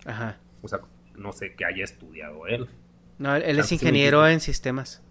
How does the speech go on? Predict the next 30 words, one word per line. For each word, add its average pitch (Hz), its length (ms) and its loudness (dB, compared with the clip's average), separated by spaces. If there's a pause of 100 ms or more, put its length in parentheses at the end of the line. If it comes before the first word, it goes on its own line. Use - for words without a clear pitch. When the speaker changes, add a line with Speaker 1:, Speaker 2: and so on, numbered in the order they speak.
(640)
Speaker 2:
Mm. - 140 -20 (720)
Ah, - 180 -20
sí, - 100 -20
cierto. - 280 -20 (760)
Pero, 90 220 -4
o - 20 -12
sea, 92 200 -8
pues, - 240 -12
¿cómo 110 420 2
acabó 104 360 2
haciendo 120 580 0
algo 92 400 -8
que 85 240 -14 (120)
es 92 140 -16
catalogado 90 600 -6
como - 220 -12 (180)
artístico? 110 800 -10 (480)
Speaker 1:
Ujú. 147 320 0 (560)
Speaker 2:
Bueno, 151 320 -2
cae, 117 380 4
o 107 100 8
sea, - 140 2
sí 110 100 -8
está - 160 -6
más 110 180 -4
inclinado 90 460 -10
a 110 40 -10
la 117 100 -8
ingeniería, 90 600 -14
pero 85 200 -12